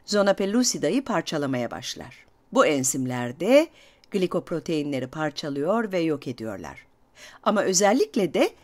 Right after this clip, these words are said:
spermin bağlanmasına izin verilen glikoproteini ortadan kaldırıyorlar. İşte bu noktada yumurtaya bağlanmış durumda olan tek bir sperm var.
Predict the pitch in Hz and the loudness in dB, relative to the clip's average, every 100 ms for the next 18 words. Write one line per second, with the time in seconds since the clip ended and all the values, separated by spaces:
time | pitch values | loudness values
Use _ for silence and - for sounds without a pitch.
0 | _ - - - 202 202 269 277 196 190 | _ -4 -4 0 0 4 6 6 8 6
1 | 190 190 185 190 - 247 175 170 185 170 | 6 2 0 -2 -2 -2 -2 -4 -2 0
2 | 170 185 254 254 202 190 202 196 190 - | 0 2 4 4 2 0 -2 -2 -4 0
3 | 185 202 170 135 143 131 127 127 123 117 | 0 2 0 0 -4 -4 -6 -4 -6 -6
4 | 107 104 87 64 - - _ _ _ _ | -8 -8 -10 -14 -20 -20 _ _ _ _
5 | _ _ _ _ _ _ - - - 277 | _ _ _ _ _ _ -20 -18 0 2
6 | - 170 226 339 247 - 180 151 254 392 | 4 4 6 6 6 2 0 2 0 -2
7 | _ _ _ _ _ - 190 208 190 226 | _ _ _ _ _ -4 0 0 -2 2
8 | 254 196 170 160 151 135 131 127 - 269 | 4 6 4 4 4 0 -2 -4 0 2
9 | 233 170 143 - 233 240 294 370 - _ | 2 2 -2 2 6 8 8 6 -6 _
10 | _ 302 247 - 113 - - - - 131 | _ 4 4 2 -10 -6 -2 -2 -2 -4
11 | 90 62 - - | -4 -10 -14 -16